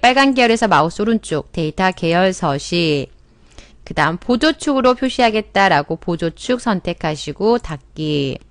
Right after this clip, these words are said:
다시 보조 세로축을 선택하시고요. 마우스 오른쪽 축 서식 갑니다. 최소값을 영으로 할 거고요.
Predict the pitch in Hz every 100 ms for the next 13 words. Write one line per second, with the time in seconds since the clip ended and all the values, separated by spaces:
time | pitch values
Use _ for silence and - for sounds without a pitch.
0 | _ _ _ _ - - - - - -
1 | - - - - 185 220 - 233 269 285
2 | 330 330 - - 269 285 262 214 240 233
3 | - 214 190 170 - 208 320 262 170 160
4 | 170 - 202 226 220 - 214 220 220 214
5 | - 294 - - 160 165 - 208 - 156
6 | 143 151 - - - - - - _ -
7 | _ _ - - - - - - 285 294
8 | 285 - 240 - 233 226 226 175 147 170
9 | 196 208 208 170 - 160 - 190 202 160
10 | 202 285